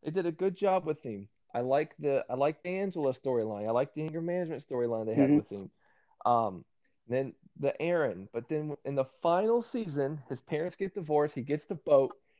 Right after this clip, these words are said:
Speaker 1: and he just leaves Aaron, like, g-, to go on a boat ride with his
Speaker 2: Mm-hmm.
Speaker 1: brother. Um, comes back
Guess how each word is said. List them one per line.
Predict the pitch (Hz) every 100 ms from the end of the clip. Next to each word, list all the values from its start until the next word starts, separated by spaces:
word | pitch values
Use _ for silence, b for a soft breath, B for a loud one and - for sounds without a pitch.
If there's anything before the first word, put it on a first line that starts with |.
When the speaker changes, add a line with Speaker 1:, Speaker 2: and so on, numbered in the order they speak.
| _ -
Speaker 1:
and | 175
he | 180
just | 202 - _ _
leaves | - 135 208 285 247 -
Aaron, | 208 165 123 156 170 b b b b b b _ _ _ _ -
like, | 127 - _ -
g-, | - -
to | 143
go | 180 202
on | 190
a |
boat | 143 175 -
ride | 135 147 151
with | 151
his | 156 139
Speaker 2:
Mm-hmm. | 143
Speaker 1:
brother. | 180 160 117 139 _ _ _ _ _ _ -
Um, | 123 120 110 101 - _ _ _ -
comes | 214 247 233
back | - 180 120 151 - -